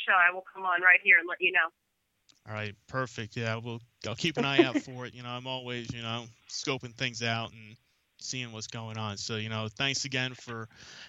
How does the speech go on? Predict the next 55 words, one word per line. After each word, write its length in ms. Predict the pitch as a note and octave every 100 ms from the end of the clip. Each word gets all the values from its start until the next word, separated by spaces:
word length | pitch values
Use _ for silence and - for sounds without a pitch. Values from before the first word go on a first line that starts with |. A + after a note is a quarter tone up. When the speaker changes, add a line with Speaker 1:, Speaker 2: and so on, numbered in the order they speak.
| -
Speaker 2:
coming 200 | E3+ D#3
on 140 | D3+ C#3+
the 40 |
show. 360 | - D3 C#3 B2
Hopefully, 500 | C#3+ C#3 - C#3 C#3
you 200 | C3 B2+
know, 360 | C3 C3 C3 C3 - _ C3+
maybe, 560 | C3+ C3+ C3+ C3 C3 B2 -
maybe 200 | C3+ B2+
when 180 | B2+ B2
you're 160 | B2
out 180 | B2+ B2 A#2+
this 240 | B2+ -
week, 220 | B2+ B2
you'll 100 | B2
see 240 | G#2+ - B2
that 240 | A#2+ A#2+
bottle 400 | A#2+ B2 A#2+ A#2+
of, 160 | A#2 A#2 A2+
uh, 260 | A2+ G#2 -
M 180 | B2+ B2
D 140 | A#2+
twenty 380 | - B2 A#2 G#2
twenty 560 | - B2+ B2+ B2 B2 - - - - -
and, 140 | A#2
uh, 140 | A2 -
and 80 | A#2+
decide 320 | A#2+ B2 A#2
to 60 |
pick 260 | A3+ F3 -
it 60 | A2+
up 80 |
for 220 | - C3 A#2+
old 180 | B2
time's 320 | - A#2+ A2+ -
sake. 220 | A#2+ B2
And 80 | C3
make 140 | C3+
sure 200 | - C3+
you, 160 | A#2+ A#2+ A#2
you 100 | A#2
send 240 | - B2+
me 60 | A#2
a 40 |
picture 400 | - B2+ - A2+
of 160 | G#2 G#2+
it. 100 | -
<laughs> 40 | F#3+ - G#3+ - G3+ - - -
Speaker 1:
I 120 | A3+ A#3
just 300 | C4+ C#4+ C4+
might, 260 | D4 C#4 A3+
and 80 | A3+
if 100 | A3
I 160 | B3 A3
do, 180 | A#3